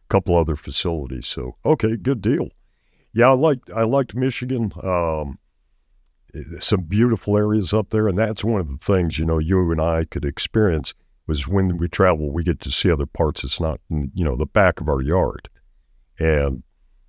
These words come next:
you know, speaking of that, the, your backyard right now, with my clients picking up in the Clarksville and Nashville areas,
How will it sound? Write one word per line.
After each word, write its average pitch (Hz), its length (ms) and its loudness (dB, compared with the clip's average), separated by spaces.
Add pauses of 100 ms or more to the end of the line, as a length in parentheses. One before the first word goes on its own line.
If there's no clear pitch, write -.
you 92 80 0
know, 85 120 0
speaking - 420 0
of 76 80 -4
that, 71 220 -4
the, 92 100 -4 (140)
your 120 160 4
backyard 107 560 2
right 69 180 -4
now, 73 200 -4 (440)
with 104 180 2
my 131 220 4
clients 92 420 0
picking 95 360 -2
up 90 180 -2
in 78 80 -2
the 76 100 -2
Clarksville 87 760 -2 (360)
and 76 360 0
Nashville 90 580 0
areas, 65 480 -6